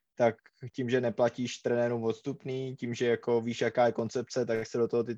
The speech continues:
posily líp kupujou a líp se do toho trefuje, asi jim to vynáší peníze. Víme, že Norwich není tým, který by mohl rozhazovat. Já si myslím, že Farke, eh, který je neodvolatelný, už je možná až jako opačný extrém,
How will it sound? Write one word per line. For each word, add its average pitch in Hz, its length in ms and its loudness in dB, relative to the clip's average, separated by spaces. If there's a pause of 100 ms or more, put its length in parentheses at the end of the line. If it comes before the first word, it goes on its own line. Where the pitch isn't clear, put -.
(100)
posily 120 340 -2
líp 113 200 -4
kupujou 113 360 0
a - 20 2
líp 110 160 -2
se - 80 -6
do 110 100 0
toho 120 140 0
trefuje, 131 520 -4 (320)
asi 120 200 0
jim 117 80 -2
to 120 120 0
vynáší 113 380 0
peníze. 107 460 -2 (280)
Víme, 127 280 2
že 135 100 4
Norwich 123 300 2
není 120 260 -2
tým, 120 180 -4
který 117 220 2
by 117 100 0
mohl 117 240 -2
rozhazovat. 104 540 -2 (280)
Já 120 160 8
si 151 140 2
myslím, 135 300 0
že 135 120 4
Farke, 127 360 2
eh, 123 300 4 (600)
který 117 220 2
je 120 80 4
neodvolatelný, 120 640 2
už 113 140 -6
je 123 60 -2
možná 120 280 0
až 113 160 0
jako 123 180 0
opačný 113 360 0
extrém, 104 380 -6